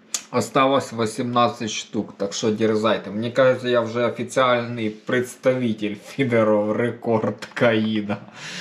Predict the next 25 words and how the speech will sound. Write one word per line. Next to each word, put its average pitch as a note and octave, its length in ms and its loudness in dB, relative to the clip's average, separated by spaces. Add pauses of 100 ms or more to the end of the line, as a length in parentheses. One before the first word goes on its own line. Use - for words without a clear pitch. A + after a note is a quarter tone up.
(1500)
До A2+ 160 2
своїх G#2+ 440 0
би G#2 120 0
чотирьох G#2+ 560 0
колись A2 340 -2
добратися G#2+ 560 -4
на G#2+ 140 -6
причалі. A2+ 640 -2 (920)
То B2 120 2
таке, G#2+ 520 -2
війна A2 440 -2
йде G2 380 -8
там, G#2 140 -8 (260)
опасно, G2+ 540 -4
даже G#2 300 -4
туди G#2+ 260 2
до A2 100 -2
води G#2+ 340 -2
підходить F2+ 580 -8
в - 80 -12
ті F#2+ 140 -10
края, F#2 500 -2 (560)
бомбу G2 600 -2
ще G2+ 200 -8
скинуть. G2+ 560 -6